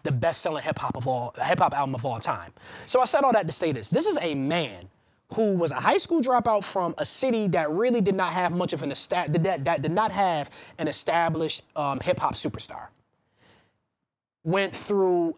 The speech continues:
a run that we've almost never seen before, and is perhaps a part of probably the greatest hip-hop group of all time. Went from the streets of Atlanta to the pantheon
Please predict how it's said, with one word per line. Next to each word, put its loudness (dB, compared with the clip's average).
a -2
run 2
that -2
we've 2
almost -2
never 2
seen -2
before, -6
and 2
is 0
perhaps 0
a -4
part 0
of -6
probably 4
the 2
greatest 2
hip-hop 0
group -2
of -6
all 2
time. -4
Went 2
from -4
the -8
streets 0
of 0
Atlanta 0
to -4
the -2
pantheon 0